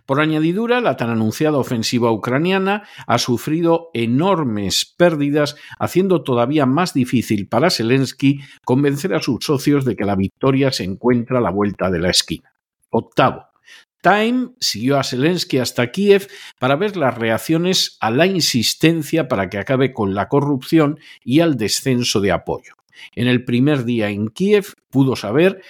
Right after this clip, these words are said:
que Zelensky estaba encolerizado. Noveno, de hecho, el optimismo y el sentido del humor de Zelensky no han sobrevivido al segundo año de guerra. Ahora, según informa un colaborador cercano,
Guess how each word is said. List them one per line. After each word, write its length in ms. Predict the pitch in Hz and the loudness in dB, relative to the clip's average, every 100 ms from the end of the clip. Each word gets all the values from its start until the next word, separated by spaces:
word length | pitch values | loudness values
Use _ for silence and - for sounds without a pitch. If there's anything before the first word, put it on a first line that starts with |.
| - - | -20 -4
que 140 | 120 | -2
Zelensky 600 | 107 127 156 175 - 110 | 0 0 0 -2 -2 -4
estaba 600 | 107 - 175 175 165 - _ - | -4 -2 -2 2 0 -2 _ 2
encolerizado. 1120 | 175 180 147 113 113 104 90 87 - 69 - _ _ _ _ - | 2 2 -4 0 0 0 -4 -4 -2 -2 -6 _ _ _ _ -8
Noveno, 560 | 110 117 127 135 73 - _ - - - | -4 0 2 2 0 -14 _ -20 -20 -10
de 240 | 101 170 | 2 4
hecho, 480 | 233 - 254 220 - | 4 0 -2 -2 -4
el 140 | 110 101 | -4 -2
optimismo 760 | 101 - 123 175 180 190 214 | -4 -2 0 2 0 0 2
y 100 | 185 | 2
el 120 | 117 98 | 0 0
sentido 560 | 113 104 98 156 143 | -2 -2 0 2 2
del 140 | 123 110 | 2 0
humor 280 | 113 120 | 2 0
de 140 | 107 175 | 0 -2
Zelensky 680 | - 117 139 139 147 143 139 - - | -2 0 0 0 2 0 0 -16 -4
no 380 | 113 143 180 | 0 2 2
han 160 | 135 104 | 2 0
sobrevivido 760 | - 107 131 151 120 120 120 | -4 -2 0 0 2 2 2
al 120 | 110 95 | 0 -2
segundo 500 | 98 104 113 107 107 | -4 0 0 0 0
año 220 | 110 110 | 0 -2
de 100 | 131 | 0
guerra. 340 | 165 78 - _ _ _ | 0 -2 -10 _ _ _
Ahora, 480 | 90 113 160 185 247 - - - | -6 0 2 0 -4 -14 -16 -8
según 340 | - 113 143 | -6 -2 0
informa 480 | 131 - 151 139 113 | 0 0 0 2 0
un 120 | 101 | -2
colaborador 920 | 110 101 110 165 151 135 123 147 120 | -4 -4 0 0 0 -2 0 0 0
cercano, 720 | - 113 104 170 185 185 196 | -2 -4 -2 0 2 0 -4